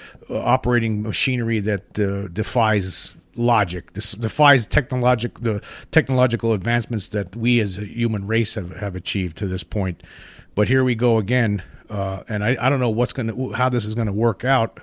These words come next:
or what's gonna happen here. Or we just gonna, are just gonna act like it's nothing. But according to this article, we'll re-, we'll read a little bit of it. It says, "American officials and analysts globally are raising alarm about a new Defense Department office that will handle the United States government's examination of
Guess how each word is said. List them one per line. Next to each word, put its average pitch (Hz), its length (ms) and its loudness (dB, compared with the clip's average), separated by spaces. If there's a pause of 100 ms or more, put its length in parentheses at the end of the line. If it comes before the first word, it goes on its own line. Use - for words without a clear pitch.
or 104 180 -4
what's 107 220 -4
gonna 104 180 -2
happen 113 320 0
here. 95 140 -4
Or 113 80 2
we 98 160 0
just 95 160 -4
gonna, 104 180 -6
are 104 120 0
just 104 180 -2
gonna 104 240 -2 (380)
act 110 240 -2
like 98 180 0
it's - 160 -6
nothing. 110 320 0
But 92 100 -2
according 160 340 2
to - 20 0
this 113 160 -2
article, 107 340 0
we'll 95 140 -4
re-, 95 240 -4
we'll 113 160 2
read 131 180 4
a 110 60 2
little 104 240 2
bit 87 160 -6
of 85 100 -8
it. 90 100 -10 (920)
It 113 120 -4
says, 98 420 0 (320)
"American 143 460 6
officials 127 460 2
and 113 100 4
analysts 117 540 2
globally 107 520 4
are 101 80 2
raising 135 380 4
alarm 113 400 2
about 95 220 0
a 98 60 2
new 123 200 4
Defense 127 380 0
Department 104 460 0
office 101 320 -2
that 107 120 -2
will 98 120 -4
handle 120 260 0
the 104 80 -2
United 113 260 0
States 117 240 -2
government's 117 460 -2
examination 113 720 0
of 98 180 0